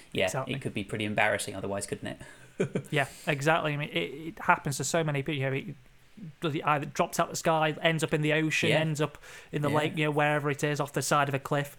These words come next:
Speaker 2: You, that's all your footage gone. Um, you know, you ha-, if you haven't had a chance to, to back it up.
Speaker 1: Mm, which is, you know, al-, almost irreplaceable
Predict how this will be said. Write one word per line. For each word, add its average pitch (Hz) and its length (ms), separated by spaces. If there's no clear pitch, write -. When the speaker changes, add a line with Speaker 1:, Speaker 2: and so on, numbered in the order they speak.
Speaker 2:
You, 143 160
that's - 220
all 156 60
your 135 100
footage 131 400
gone. 131 300
Um, 123 720
you - 60
know, 131 60
you 127 120
ha-, 156 160
if 151 120
you 143 60
haven't 131 140
had 131 100
a - 20
chance 143 220
to, 139 100
to 143 80
back 143 280
it 135 100
up. - 200
Speaker 1:
Mm, 113 240
which 127 200
is, 107 160
you 123 100
know, 104 180
al-, 110 60
almost 107 460
irreplaceable 113 680